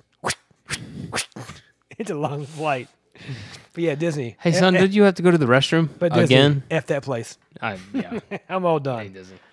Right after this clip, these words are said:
Speaker 1: I have, uh, I've done, I've done my two tours, and I'm retired now.
Speaker 2: We, uh, we covered a lot of shit here so far.
Speaker 1: Yeah.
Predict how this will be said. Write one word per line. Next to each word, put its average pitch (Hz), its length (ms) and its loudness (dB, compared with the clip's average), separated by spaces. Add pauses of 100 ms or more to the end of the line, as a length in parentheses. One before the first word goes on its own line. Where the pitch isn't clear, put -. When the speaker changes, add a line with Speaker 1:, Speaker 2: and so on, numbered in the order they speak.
(140)
Speaker 1:
I 160 160 -4
have, 156 120 2
uh, 147 280 0
I've 156 100 -2
done, 185 200 2
I've 180 200 0
done 196 160 4
my 202 140 2
two 214 180 -2
tours, 220 600 2 (760)
and 139 120 -14
I'm 139 120 -10
retired 143 360 -4
now. 98 260 -16 (320)
Speaker 2:
We, 135 260 -4
uh, 113 460 -2 (200)
we 131 160 -12
covered 196 320 -6
a 107 40 -8
lot 117 200 -4
of 139 80 -4
shit 160 260 0
here 147 180 -2
so - 200 -8
far. 95 380 -12 (480)
Speaker 1:
Yeah. 147 540 -2